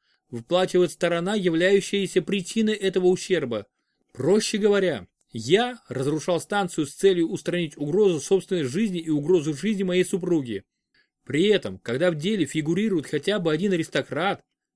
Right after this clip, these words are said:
его свидетельство имеет приоритетное значение. А тут вы напали сразу на двух дворян, один из которых принадлежит к великому роду.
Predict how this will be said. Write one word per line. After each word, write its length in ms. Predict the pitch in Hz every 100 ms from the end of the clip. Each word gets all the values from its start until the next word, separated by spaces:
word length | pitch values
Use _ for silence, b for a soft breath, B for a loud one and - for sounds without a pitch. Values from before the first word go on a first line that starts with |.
| -
его 340 | 113 151 208
свидетельство 720 | - 180 165 214 185 160 160
имеет 400 | - 170 196 175
приоритетное 840 | 165 160 190 226 - 240 220 151 139
значение. 640 | 160 - 165 135 117 95 _ _ _ _ -
А 120 | 123
тут 220 | - 226
вы 140 | 160 190
напали 400 | 196 208 208 196
сразу 360 | - 190 165
на 120 | 185 170
двух 260 | 180 190
дворян, 640 | 120 120 208 226 170 120 92 _ _ _ _
один 300 | - 135 185
из 100 | 180
которых 440 | - 160 220 214 -
принадлежит 560 | 156 151 160 160 214
к 100 | -
великому 480 | 120 170 214 202 202
роду. 420 | 190 160 117 98